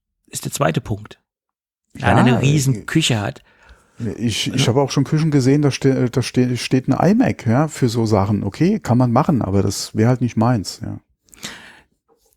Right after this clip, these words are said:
Speaker 1: Ähm, <laughs> wir haben ja vor der Sendung kurz über einen, einen iMac gesprochen,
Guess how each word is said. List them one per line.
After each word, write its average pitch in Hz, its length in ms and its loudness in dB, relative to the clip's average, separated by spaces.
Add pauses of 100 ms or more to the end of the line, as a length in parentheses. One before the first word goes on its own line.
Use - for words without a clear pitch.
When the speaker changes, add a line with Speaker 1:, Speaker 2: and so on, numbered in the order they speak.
(260)
Speaker 1:
Ähm, 117 500 0 (260)
<laughs> - 880 -8
wir 113 140 2
haben 127 100 2
ja 127 60 4
vor 127 160 0
der 123 100 2
Sendung 127 320 2
kurz - 240 -2
über 123 220 2
einen, 113 260 -2
einen 113 220 -6
iMac 127 340 0
gesprochen, 117 680 -8